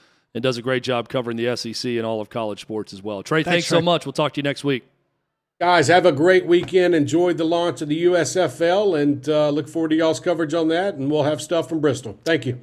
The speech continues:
Speaker 1: Trey Wallace, one of the very best. The backdrop in his hotel room didn't look quite as nice as some of the bigger locales he goes to, to cover sporting events, I noticed. Not that it was bad,
Speaker 2: Well,
Speaker 1: but I could just tell by the little bit I saw from the wall that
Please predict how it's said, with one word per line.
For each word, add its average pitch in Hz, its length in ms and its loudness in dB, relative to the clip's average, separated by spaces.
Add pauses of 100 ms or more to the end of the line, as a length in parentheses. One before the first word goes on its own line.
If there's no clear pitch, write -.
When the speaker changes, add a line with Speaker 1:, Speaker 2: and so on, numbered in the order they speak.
Speaker 1:
Trey 135 160 0
Wallace, 156 420 2
one 135 140 -2
of 139 60 0
the 135 60 0
very 143 240 2
best. 156 420 -4 (280)
The 139 140 -2
backdrop 131 800 -2
in 131 80 -4
his 123 120 -6
hotel 143 360 0
room 120 240 -4 (140)
didn't 156 300 0
look 147 180 -2
quite 139 320 0
as 117 160 -6
nice 117 320 -4
as - 80 -10
some 120 180 -4
of 107 60 -6
the 104 60 -12
bigger 127 400 -4
locales 104 580 -8
he 107 100 -12
goes 95 280 -12
to, 87 180 -16 (440)
to 123 80 -8
cover 113 300 -6
sporting 104 380 -6
events, 87 320 -14
I 104 100 -6
noticed. 95 400 -12
Not 143 140 -4
that - 80 -2
it 214 40 4
was 196 120 -4
bad, 190 480 0 (200)
Speaker 2:
Well, 156 120 -14
Speaker 1:
but 139 80 2
I 151 100 4
could 160 100 0
just 165 140 -6
tell 196 240 2
by 156 220 2
the 147 80 -2
little 175 280 0
bit 208 140 0
I 190 100 2
saw 170 260 2
from 160 120 -6
the 139 80 0
wall 135 360 2
that 110 180 -4